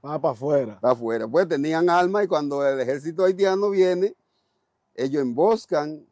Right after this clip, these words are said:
Speaker 2: al ejército haitiano. Estamos hablando de finales de mil ochocientos cuatro, comenzando mil, mil ochocientos cinco. En el cabecilla de ellos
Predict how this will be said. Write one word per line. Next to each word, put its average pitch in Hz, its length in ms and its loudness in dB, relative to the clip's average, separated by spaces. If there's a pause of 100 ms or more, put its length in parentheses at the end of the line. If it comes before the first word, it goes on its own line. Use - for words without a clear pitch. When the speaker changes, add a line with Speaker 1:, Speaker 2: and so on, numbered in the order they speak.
(240)
Speaker 2:
al 120 160 -6
ejército 165 460 0
haitiano. 165 400 0
Estamos 147 260 0
hablando 185 420 0
de 151 560 -4 (640)
finales 160 500 2
de 185 80 4
mil 175 180 4
ochocientos 170 600 -2
cuatro, 180 500 0 (180)
comenzando 135 560 -4
mil, 131 360 -10
mil 131 180 -8
ochocientos 110 540 -10
cinco. - 400 -20 (1040)
En 127 140 0
el 147 280 0
cabecilla 156 520 2
de 170 220 4
ellos 185 320 4